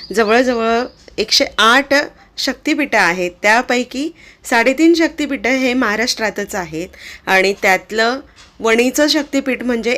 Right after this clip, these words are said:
अर्ध शक्तिपीठ आहे, ते म्हणजे माता सप्तशृंगीचं हे मंदिर, माता सप्तशृंगीचं, अ, डोंगर, वणी गडावर मातेचा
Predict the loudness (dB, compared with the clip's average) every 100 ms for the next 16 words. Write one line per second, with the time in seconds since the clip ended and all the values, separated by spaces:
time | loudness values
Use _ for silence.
0 | -2 -2 0 2 2 0 -2 -4 -2 0
1 | -2 -4 -6 -6 -6 -4 -2 -4 -6 -20
2 | -10 0 0 2 0 0 0 -2 2 2
3 | 4 0 0 -4 -4 -4 -4 -8 -20 -10
4 | -2 0 0 -6 _ _ -4 0 2 2
5 | -2 -2 -4 -4 -6 -8 -6 -2 0 2
6 | 2 0 -4 -4 -4 -10 -20 -20 -20 -12
7 | -6 -4 -2 -4 -8 -18 -12 0 2 2
8 | -2 -6 -10 -20 -16 -4 -2 0 -2 -6
9 | -18 -14 -6 -2 -2 -4 -8 -10 -10 -10
10 | -6 -8 -6 -8 -8